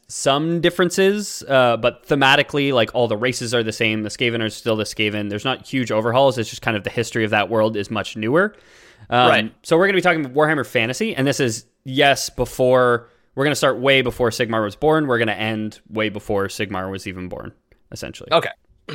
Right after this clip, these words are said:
Speaker 2: <clears throat> In the Fertile Crescent, which, uh, is, was a real place in human history, in
Speaker 1: Yeah.
Speaker 2: human civilization.
Speaker 1: Yeah, exactly. Uh, I mean, it's, so this is the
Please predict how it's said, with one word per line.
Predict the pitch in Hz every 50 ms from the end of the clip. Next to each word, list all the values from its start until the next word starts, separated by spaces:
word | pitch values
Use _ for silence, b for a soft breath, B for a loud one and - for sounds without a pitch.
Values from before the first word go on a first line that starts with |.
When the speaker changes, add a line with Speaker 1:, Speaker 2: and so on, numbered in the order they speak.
| 185 - _ -
Speaker 2:
<clears throat> | 220 220 185 139 - _ _ _ _ _ _ - - b b b b b b b b b b b b b b -
In | 269 160
the | - -
Fertile | - - 214 214 214 202 165
Crescent, | - - 190 202 - - 117 - -
which, | - 107 117 - - -
uh, | 117 107 104 104 104 - _ -
is, | 156 151 151 147 135 131
was | 131 135 143 151 147 139 131 127
a | 127
real | 113 127 131 127 123
place | 120 - 131 123 123 - -
in | 123 117
human | 120 156 175 170 143 113 101 92 - _ _ _ _ _
history, | - 127 101 - - - 64 - - _ -
in | - 113
Speaker 1:
Yeah. | 147 180 151 -
Speaker 2:
human | - 151 135 135 131
civilization. | - - 117 113 117 113 110 113 95 - - - _ _ _
Speaker 1:
Yeah, | 220 254 - -
exactly. | - 123 117 127 107 - - 98 113
Uh, | 143 180 180 175
I | 190 190
mean, | 190 185 180
it's, | 156 160 160 151 -
so | - - - - - 185 165
this | 196 202 - -
is | 147 160 165 170 170 170 165 -
the | - 156 147 143 139 135 131 127 120